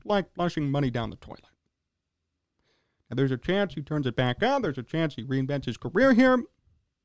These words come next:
I have my doubts. The Dodgers barely used him last year. Didn't use him enough. They didn't want to use him. He was the liability in the lineup. He was hitting ninth every night, eighth every night. Did nothing to contribute to that operation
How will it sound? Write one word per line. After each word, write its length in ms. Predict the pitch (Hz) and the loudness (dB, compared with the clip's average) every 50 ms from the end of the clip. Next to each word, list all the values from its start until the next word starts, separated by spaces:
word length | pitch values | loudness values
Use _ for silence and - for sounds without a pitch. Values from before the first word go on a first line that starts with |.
| _ _ _ _ - | _ _ _ _ 2
I 60 | 277 | 6
have 60 | 277 | 8
my 100 | 277 277 | 8 10
doubts. 420 | 247 277 302 302 240 - - - - _ _ _ _ _ _ _ _ _ _ _ _ _ _ _ _ _ _ _ _ _ _ | 10 10 8 8 6 2 -2 -10 -20 _ _ _ _ _ _ _ _ _ _ _ _ _ _ _ _ _ _ _ _ _ _
The 60 | - | 2
Dodgers 480 | 170 196 214 247 214 214 220 214 196 156 | 6 8 8 8 8 6 4 4 2 0
barely 360 | - - 214 233 240 247 247 | 0 0 0 2 4 2 4
used 300 | 233 311 370 339 226 - | 8 8 8 8 8 4
him 80 | 127 - _ _ - | -2 -8 _ _ -4
last 280 | - 135 120 123 - - | -2 -2 -2 -2 -2 -4
year. 200 | 131 - - - _ _ - | -4 -4 -4 -8 _ _ -2
Didn't 160 | 180 175 151 | -2 0 0
use 120 | 180 175 | 0 0
him 80 | 156 135 | 2 2
enough. 340 | 127 147 233 294 277 254 - - _ _ _ _ _ _ _ _ _ _ _ _ _ _ _ _ _ _ _ _ _ _ - | 4 6 6 6 6 4 2 -2 _ _ _ _ _ _ _ _ _ _ _ _ _ _ _ _ _ _ _ _ _ _ 0
They 80 | 208 | 4
didn't 180 | 262 302 262 214 | 8 8 10 10
want 180 | 254 320 349 339 | 12 10 10 8
to 60 | 269 | 8
use 200 | 262 240 208 - | 6 4 4 4
him. 160 | 131 101 120 | 2 0 0
He 120 | 151 233 | -4 -6
was 140 | 302 320 277 | -6 -6 -6
the 100 | - 240 | -6 -8
liability 760 | 208 196 220 262 294 277 233 - - 240 277 262 285 247 247 | -8 -6 -2 2 4 4 4 4 0 0 4 6 6 8 8
in 80 | 240 233 | 8 8
the 80 | 233 | 8
lineup. 240 | 240 262 285 262 - | 6 6 4 2 0
He 60 | - | -2
was 100 | 294 269 | -4 -2
hitting 240 | 285 262 214 214 208 | -2 -2 0 0 2
ninth 240 | 226 254 269 247 262 | 2 2 2 4 4
every 180 | 254 226 254 | 6 8 8
night, 280 | 240 247 269 269 208 - | 8 8 8 6 4 2
eighth 180 | - 226 247 - | 0 -2 0 0
every 180 | 233 214 220 220 | 4 6 8 8
night. 280 | 226 262 233 - - - _ _ _ _ _ _ _ _ _ _ _ _ _ _ _ _ | 8 8 6 4 -2 -8 _ _ _ _ _ _ _ _ _ _ _ _ _ _ _ _
Did 200 | - 262 233 196 | 0 0 2 4
nothing 440 | 214 220 220 240 277 277 - 254 233 | 6 8 10 10 8 8 6 4 2
to 60 | 202 | 2
contribute 680 | - - 180 156 - - - 277 302 240 190 185 170 165 | 2 0 -2 -4 -6 -6 -2 0 0 4 6 6 6 6
to 60 | - 170 | 6 4
that 160 | 196 196 202 | 4 6 6
operation 680 | 196 196 - 196 208 277 330 302 - - - - - | 6 6 6 4 4 6 4 4 2 0 -4 -6 -8